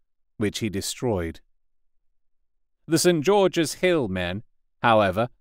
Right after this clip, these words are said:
were better led or of a better mettle.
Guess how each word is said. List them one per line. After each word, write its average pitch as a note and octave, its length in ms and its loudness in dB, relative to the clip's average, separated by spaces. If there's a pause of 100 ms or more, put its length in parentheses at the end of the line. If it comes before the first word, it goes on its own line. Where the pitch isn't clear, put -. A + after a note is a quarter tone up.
(260)
were C#3 180 4
better B2+ 360 2
led A#2 480 0
or E3 320 6
of A#2 100 -2
a B2 60 2
better A2+ 340 -2
mettle. A2 520 -6